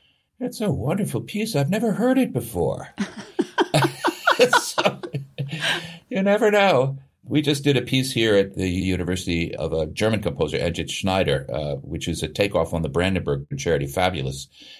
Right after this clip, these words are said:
piece called the Brandenburg Remix. Um, and we've been coordinating back and forth through emails about changes in the score and corrections and things like that. He's been wonderfully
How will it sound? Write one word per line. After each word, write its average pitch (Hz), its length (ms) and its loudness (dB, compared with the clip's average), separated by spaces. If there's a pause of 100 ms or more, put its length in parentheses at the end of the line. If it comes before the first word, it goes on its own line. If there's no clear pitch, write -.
(100)
piece 69 240 -4
called 69 200 -2
the 71 60 -2
Brandenburg 80 720 0
Remix. 73 800 -2 (640)
Um, 76 460 -2 (320)
and 90 140 2
we've 131 120 2
been 101 160 -2
coordinating 87 540 0
back 80 240 0
and 78 120 -6
forth 76 380 -2
through 71 180 -2
emails 71 520 -2
about 67 340 -2
changes 71 420 -4
in 71 80 -2
the 69 80 0
score 71 380 0
and 67 160 0
corrections 69 540 -2
and 69 100 -4
things 69 220 -4
like 67 140 0
that. 71 120 0
He's 69 120 -4
been 71 180 -4
wonderfully 69 720 -4